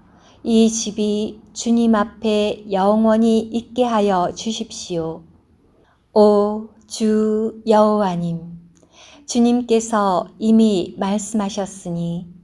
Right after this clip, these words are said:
이 종의 집이 주님의 복으로 영원히 복을 받게 하여 주십시오.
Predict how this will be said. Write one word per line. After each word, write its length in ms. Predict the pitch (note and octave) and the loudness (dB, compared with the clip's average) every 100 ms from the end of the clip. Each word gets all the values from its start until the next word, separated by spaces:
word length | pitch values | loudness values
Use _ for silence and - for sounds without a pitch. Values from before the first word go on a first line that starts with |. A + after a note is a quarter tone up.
| _ _ _ _ _ - | _ _ _ _ _ -4
이 420 | A3+ A3 A3 G#3+ | 2 4 2 -2
종의 440 | G#3+ G#3 G3+ G3 | -2 0 0 -2
집이 580 | G3 F#3+ F3+ F3 F3+ F#3+ - _ _ _ | -4 -10 -6 -6 -8 -12 -18 _ _ _
주님의 640 | - G#3+ G#3 G3+ G#3 G3+ | -4 -2 0 0 0 -2
복으로 560 | G#3 G#3 G3+ G3+ G3+ G#3 - - _ _ | -4 -4 -2 0 -2 -4 -12 -20 _ _
영원히 760 | F#3+ F#3 G#3+ A3 A3+ A#3 G3+ - | -2 0 2 4 4 2 0 -4
복을 360 | - A3 A#3+ A#3+ | -4 0 0 2
받게 540 | A3 - - G#3+ G#3 | -2 -4 -6 -2 -2
하여 520 | G#3+ A#3 G3+ F#3+ F3 - | -2 -2 0 -2 -4 -8
주십시오. 1040 | - A3+ A3 A3+ - - E3 D3 D#3 - | -8 -6 -6 -8 -10 -10 -8 -8 -10 -16